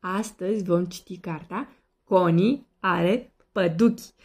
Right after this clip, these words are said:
scrisă de Elian Schneider, editată de editura Casa. "Oare unde se potrivește piesa asta de puzzle?"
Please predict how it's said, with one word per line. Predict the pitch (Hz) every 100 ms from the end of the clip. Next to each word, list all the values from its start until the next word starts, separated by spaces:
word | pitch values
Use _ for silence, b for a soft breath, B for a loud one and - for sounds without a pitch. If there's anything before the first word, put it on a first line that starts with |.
| B B
scrisă | _ - 415 392 208
de | 170 180
Elian | 175 160 170 254 302
Schneider, | 277 247 214 185 170 - b
editată | - 220 180 180 196 349 480 -
de | 190
editura | 220 202 240 294 320
Casa. | 269 247 240 247 254 254 _ _ _ _ _ _ _ _ _ b b b _
"Oare | 571 508 427 202
unde | 180
se | 175 175
potrivește | 180 175 170 220 226 170
piesa | 190 196 175
asta | 170 175
de | 160 147 -
puzzle?" | 190 165 151 -